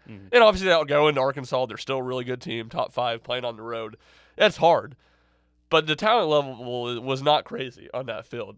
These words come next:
Speaker 2: uh, all weekend. The difference was Arkansas played good, clean baseball. They didn't shoot themselves in the foot, and they took advantage when they had scoring opportunities. And Tennessee did the opposite of those things. They shot themselves in the foot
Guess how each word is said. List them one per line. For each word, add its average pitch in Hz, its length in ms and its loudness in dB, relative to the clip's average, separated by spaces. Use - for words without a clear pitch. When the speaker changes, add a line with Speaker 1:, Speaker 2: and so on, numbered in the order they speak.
Speaker 2:
uh, 123 60 -8
all 123 320 0
weekend. 104 540 -10
The 131 80 -6
difference 170 340 0
was 139 100 -6
Arkansas 143 420 0
played 131 220 -8
good, 151 200 -8
clean 165 240 -10
baseball. 127 520 -8
They 120 140 -6
didn't 139 220 -6
shoot - 240 -12
themselves 131 420 -10
in 123 60 -20
the 117 80 -16
foot, 135 240 -4
and 151 120 -6
they 147 100 -2
took 156 260 -6
advantage 160 340 -8
when 160 140 -10
they 156 80 -8
had 156 120 -8
scoring 190 300 -10
opportunities. 117 640 -10
And 143 120 -4
Tennessee 160 320 -4
did 156 140 0
the 151 80 4
opposite 156 320 0
of 95 80 -14
those 101 160 -14
things. 98 180 -16
They 101 140 -8
shot - 240 -2
themselves 139 360 -4
in 135 60 -10
the 127 80 -10
foot 131 260 -8